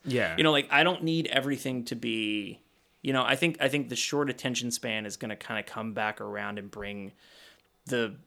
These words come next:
Speaker 2: theatrical, quote unquote, cinema format back. Like, that length of project, I think, is gonna sort of come back around because people are gonna be like, "I don't necessarily wanna watch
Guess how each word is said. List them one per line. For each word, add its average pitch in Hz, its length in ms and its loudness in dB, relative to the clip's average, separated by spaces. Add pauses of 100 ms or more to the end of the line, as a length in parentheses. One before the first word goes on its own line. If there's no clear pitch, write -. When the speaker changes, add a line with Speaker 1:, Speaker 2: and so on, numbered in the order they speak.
(240)
Speaker 2:
theatrical, 113 1120 0
quote 113 220 -2
unquote, 107 500 -2
cinema - 800 -2
format 120 540 -2
back. 127 320 -2
Like, 117 140 -4
that 123 300 2 (520)
length 123 500 -2
of 120 140 -6
project, 147 600 0 (160)
I 135 80 -2
think, 123 180 -2
is 117 100 -4
gonna 117 240 -2 (200)
sort 123 240 -2
of 117 80 -10
come 127 160 -2
back 120 160 2
around 113 340 -2
because 110 200 -12
people 120 260 -6
are 110 40 -2
gonna 110 140 -6
be 113 100 -2
like, 113 220 -6
"I - 80 -2
don't 175 140 -2
necessarily 170 480 -2
wanna 143 200 0
watch 123 400 -4